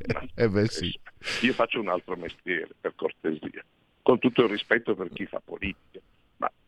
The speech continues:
Speaker 1: se voglio, se uno vuole parlare e ragionare di politica, deve essere terzo rispetto alle vicende, altrimenti
Speaker 2: Certo.
Speaker 1: fa di per sé implicitamente politica, sia chiaro. Cioè, Leopoldo Elia è stato uno dei tanti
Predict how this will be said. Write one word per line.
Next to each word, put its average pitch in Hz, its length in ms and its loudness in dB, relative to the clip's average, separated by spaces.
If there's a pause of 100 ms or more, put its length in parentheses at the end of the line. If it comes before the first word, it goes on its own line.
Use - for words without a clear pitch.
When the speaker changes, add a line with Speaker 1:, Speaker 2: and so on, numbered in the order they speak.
(160)
Speaker 1:
se - 160 2
voglio, 104 360 4
se - 120 -2
uno 110 260 4
vuole 98 300 4
parlare 98 460 4
e - 40 2
ragionare 90 440 0
di 82 100 -12
politica, - 640 -2
deve - 180 -8
essere - 340 -4
terzo - 500 0 (580)
rispetto - 480 4
alle 78 160 -6
vicende, - 640 0 (540)
altrimenti 87 640 6
Speaker 2:
Certo. - 320 2
Speaker 1:
fa 85 140 -4
di 95 120 -4
per - 200 4
sé - 280 2 (180)
implicitamente - 960 -6
politica, - 600 -8 (100)
sia - 200 -2
chiaro. - 460 2 (840)
Cioè, - 240 6
Leopoldo 92 480 8
Elia 117 340 6
è 85 240 -10
stato 90 260 -10
uno 98 180 -4
dei 87 220 -4
tanti 113 500 2